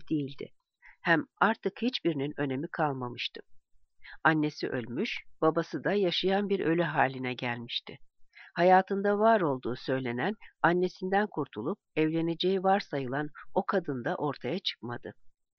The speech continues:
Varlığı doğrulanamadı. Ama bu senaryolarında ısrarcı olanlar,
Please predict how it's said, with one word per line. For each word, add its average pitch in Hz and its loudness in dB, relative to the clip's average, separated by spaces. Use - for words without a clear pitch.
Varlığı 156 4
doğrulanamadı. 156 0
Ama 147 2
bu 247 0
senaryolarında 165 0
ısrarcı 165 0
olanlar, 120 -2